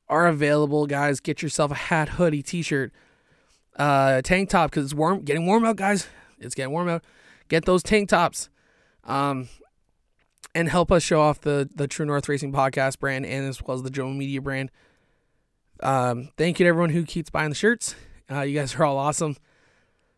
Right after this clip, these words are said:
Uh, got nothing else much going on f-, that I can think of at the top of my head for right now, but you know what? Let's save it for later. Guys, here's our interview with T J Edwards. So let's sit back,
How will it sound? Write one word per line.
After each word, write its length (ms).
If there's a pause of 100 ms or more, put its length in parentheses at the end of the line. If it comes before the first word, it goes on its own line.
(320)
Uh, 440
got 240
nothing 300
else 300
much 260
going 180
on 140
f-, 120 (120)
that 100
I 60
can 160
think 160
of 100
at 60
the 80
top 100
of 60
my 80
head 300 (720)
for 140
right 100
now, 360
but 280 (220)
you 120
know 100
what? 100 (640)
Let's 220
save 300
it 180
for 120
later. 440
Guys, 260
here's 400
our 100
interview 540 (960)
with 320 (220)
T 260
J 200
Edwards. 520
So 100
let's 240
sit 240
back, 340